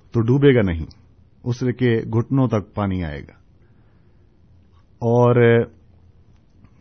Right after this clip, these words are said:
جب بھی چلے گا تو آواز دے گا کہ میں چلنے لگا ہوں، جس نے بیٹھنا ہے بیٹھ جائے۔ اب یہ باتیں حدیث میں لکھی ہیں۔ اب غضنفر صاحب، آپ سے کوئی یہ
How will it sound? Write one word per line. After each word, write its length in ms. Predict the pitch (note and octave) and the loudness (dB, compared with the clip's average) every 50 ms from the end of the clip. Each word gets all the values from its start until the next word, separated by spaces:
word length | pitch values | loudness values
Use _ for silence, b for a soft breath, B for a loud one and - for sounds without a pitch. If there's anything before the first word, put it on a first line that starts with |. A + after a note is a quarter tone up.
| _ - E3 D#3+ D3 C3+ - | _ -20 -20 -20 -20 -14 -12
جب 220 | B2+ G#2+ A#2 B2+ C3 | -6 -2 -2 -2 -2
بھی 300 | C3+ B2+ D3 D3 C3+ B2 | 0 0 2 2 2 2
چلے 320 | A#2+ - B2+ C#3 D3 C3+ | 0 0 2 2 2 2
گا 140 | C3+ C3 C3 | 2 2 2
تو 200 | B2 C3+ B2 B2 | 2 0 2 2
آواز 380 | A2+ G#2+ G#2 G#2 G#2+ A#2+ C3+ C3+ | 4 4 4 4 4 4 4 4
دے 240 | A#2+ A#2 A#2+ A2+ G#2 | 2 2 2 2 2
گا 180 | G2+ G#2+ B2+ - - _ _ _ _ _ _ _ _ _ _ _ - | 2 0 -2 -4 -8 _ _ _ _ _ _ _ _ _ _ _ -4
کہ 120 | A2+ A2 | -2 -2
میں 240 | G#2+ A2 A2+ A#2 A#2 | 0 0 0 0 0
چلنے 300 | G#2+ - A2+ A#2+ C3 C3+ | 0 0 0 0 2 2
لگا 280 | C3 A#2+ A2+ A2+ A2+ | 2 2 2 2 0
ہوں، 200 | A2 A2+ B2+ C3+ | 0 0 -2 -2
جس 220 | C#3+ A#2+ A2+ - - | -2 -4 -4 -4 -4
نے 120 | A#2 A2+ | -4 -2
بیٹھنا 420 | G#2 G#2 G2+ G#2 G#2 G#2+ A2 G#2+ A2 | 0 0 0 -2 -2 -2 -4 -4 -4
ہے 80 | A2 | -4
بیٹھ 320 | F#2+ F#2 F#2 F2+ F2 D2+ D#2 | -4 -4 -4 -4 -4 -6 -10
جائے۔ 180 | D2 - - - _ _ _ _ _ _ _ _ _ _ _ - | -14 -16 -18 -20 _ _ _ _ _ _ _ _ _ _ _ -8
اب 160 | A2+ A2+ A#2 | -6 -4 0
یہ 140 | C3+ D3+ D3 | 0 0 2
باتیں 400 | B2+ A#2+ A#2 G#2+ - - C#3 E3+ F#3+ - _ - | 2 0 0 0 -2 -4 -4 -4 -6 -12 _ -8
حدیث 260 | G2 G#2 A2 D3 D#3+ D#3 D#3 - | -6 -2 0 0 0 -2 -2 -2
میں 100 | C3 G#2+ | -2 -2
لکھی 300 | G2 F2 - - - E2+ | -2 -4 -6 -10 -12 -10
ہیں۔ 160 | D2 D2+ - - _ b b b b b b b b b b b b b b b b b _ | -10 -12 -16 -20 _ b b b b b b b b b b b b b b b b b _
اب 260 | - A#2+ C3 C3 B2+ C3+ C3 C3 B2+ B2+ B2 A#2+ - _ _ _ _ _ _ _ _ _ _ _ - | -4 -4 -2 0 0 2 2 4 2 2 0 -2 -6 _ _ _ _ _ _ _ _ _ _ _ -8
غضنفر 440 | A#2+ A2 A2+ A2+ B2+ C3 C3 D3 D#3+ | -6 -4 -2 -2 -2 -2 0 -2 -2
صاحب، 240 | C3+ D#3 E3 E3 D#3 | 0 2 2 2 4
آپ 220 | C3+ C3+ C3 C#3+ - | 4 2 2 2 0
سے 140 | - F#3+ F3 | -2 -2 -2
کوئی 280 | - E3+ D#3 D3+ C#3+ | 0 0 0 0 0
یہ 280 | C3+ B2+ A#2+ A2+ A2 | 2 2 2 0 0